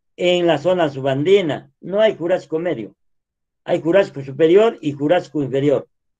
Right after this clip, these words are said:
Solamente en la cuenca, mm, este, Arequipa, que es, eh,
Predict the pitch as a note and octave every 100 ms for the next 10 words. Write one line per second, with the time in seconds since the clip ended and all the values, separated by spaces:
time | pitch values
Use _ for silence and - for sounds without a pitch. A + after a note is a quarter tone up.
0 | _ _ _ _ _ - G#3+ G#3+ G3+ G#3+
1 | F#3+ E3 D#3+ G#3 G#3 E3+ F3 D#3 C#3 C3
2 | B2 A2+ G#2+ F#2+ _ _ _ _ _ _
3 | _ _ _ _ _ _ _ _ _ _
4 | _ - B2+ B2 - C3 B2+ B2+ D3 C#3
5 | D3 D#3 F#3+ C#3+ F#3+ D3+ D3 D#3 D3 C#3+
6 | C3 B2 A#2+ A2+ A2 G#2